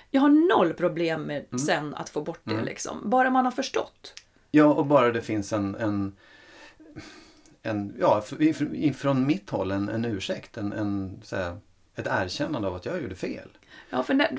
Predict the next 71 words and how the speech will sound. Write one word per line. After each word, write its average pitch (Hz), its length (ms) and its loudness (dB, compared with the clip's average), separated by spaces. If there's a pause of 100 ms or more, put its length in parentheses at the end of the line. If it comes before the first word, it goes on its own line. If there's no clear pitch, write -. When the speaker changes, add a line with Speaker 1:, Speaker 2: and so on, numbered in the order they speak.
Speaker 1:
precis. 285 380 0
Och 247 100 0
det 285 60 2
är 302 60 4
inte, 320 180 -2
e-, 277 260 -6
egentligen 320 340 2
borde 196 200 0
inte 180 140 -4
det 160 100 -2
vara 151 120 -4
så - 120 -8
viktigt. - 440 -10
Men 220 380 0
när 262 380 0
det 220 120 2
blir... 220 300 0 (420)
Nej, 269 360 0
men 269 160 0
det 285 80 0
blir 269 280 0
ändå 185 240 0
viktigt. - 440 -6
För 220 100 -4
att 220 100 0
Speaker 2:
Mm. 233 60 0
Speaker 1:
annars 254 160 0
tänker 220 220 0
jag, 185 60 0
"Okej, 175 180 -4
nästa 165 300 -6
gång 262 160 -2
han 110 100 -6
ska - 120 -12
elda, - 260 -10
okej, - 240 -2
då - 60 -6
Speaker 2:
Mm. 208 60 -4
Speaker 1:
kommer 302 140 -2
det 254 80 -2
hända 170 260 -4
igen." 247 160 -6 (240)
Speaker 2:
Mm. 101 220 -6 (360)
Speaker 1:
Ja, - 140 -12
nu, 180 60 -2
Speaker 2:
Absolut. 175 200 0
Speaker 1:
nu 190 80 0
skiter - 340 -10
vi 120 80 -8
i - 40 -10
det - 60 -10
där - 80 -10
med - 80 -2
Speaker 2:
Ja, 139 40 4
vi 151 80 8
Speaker 1:
det, 160 60 6
utan 165 160 6
Speaker 2:
skiter 147 140 2
i 120 40 2
det. 98 140 0
Ja, 143 460 4
<laughs> - 40 2
absolut. 151 280 4
För 165 100 2
det 151 80 6
jag 160 100 8
tänkte 156 220 2
säga 160 340 2
var 117 180 6
just 98 260 -2
att 98 200 -4